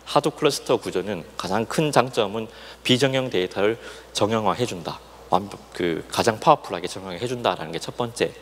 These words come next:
장점이고요. 그리고 아까 보셨다시피 하드 클러스터 기반 위에, 어,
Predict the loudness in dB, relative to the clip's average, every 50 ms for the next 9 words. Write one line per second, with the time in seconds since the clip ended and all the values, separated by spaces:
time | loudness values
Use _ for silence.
0 | -18 -20 -12 -4 -2 -2 -2 -2 -4 -6 -6 -8 -8 -6 -8 -8 -8 -10 -14 -18
1 | -18 -14 -2 0 2 4 6 6 4 4 0 -2 0 0 0 0 0 0 -2 -2
2 | -2 -4 -4 -4 -2 0 0 -2 -2 0 0 0 0 0 0 2 4 4 4 2
3 | -2 -8 -16 -16 -18 -18 -18 -20 -20 -18 -12 -2 0 4 6 6 6 4 2 -2
4 | 0 2 2 2 2 0 -6 -14 -18 -20 -18 -16 -14 -14 -14